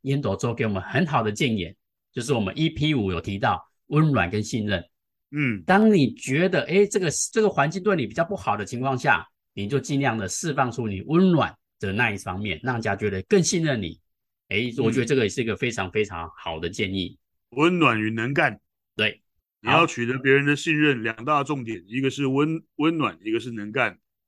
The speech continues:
Speaker 2: 但是女性通常都比较不会去表达出自己能干的那一面。嗯哼。
Speaker 1: 嗯，嗯，没错。好，那接下来我们进入到我们今天的主题，也就是我们上一集我们最后预告的时候啊，提到的一个问题。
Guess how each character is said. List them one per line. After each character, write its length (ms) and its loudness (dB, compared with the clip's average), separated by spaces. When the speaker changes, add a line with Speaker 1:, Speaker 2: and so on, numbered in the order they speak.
Speaker 2:
但 100 -10
是 120 -4
女 200 -2
性 220 -2
通 140 -2
常 160 -2
都 120 2
比 180 -10
较 120 0
不 240 -6
会 160 2
去 100 -2
表 200 -8
达 160 -10
出 120 -6
自 120 -6
己 60 0
能 140 -14
干 140 -2
的 80 -10
那 120 -12
一 60 -12
面。 160 -12
嗯 120 -14
哼。 180 -4
Speaker 1:
嗯， 360 -2
嗯， 320 -10
没 180 -4
错。 260 -4
好， 240 -2
那 160 4
接 300 2
下 180 2
来 100 4
我 60 0
们 160 -4
进 160 -4
入 100 -2
到 180 2
我 40 2
们 100 -2
今 220 -4
天 160 -2
的 100 0
主 220 -4
题， 320 -14
也 120 -2
就 120 4
是 120 2
我 80 6
们 120 2
上 220 2
一 20 4
集 160 -2
我 60 0
们 160 -6
最 100 -4
后 280 -2
预 100 6
告 180 4
的 80 0
时 160 -6
候 200 -2
啊， 100 0
提 180 -6
到 160 2
的 100 2
一 60 2
个 100 2
问 220 2
题。 240 -14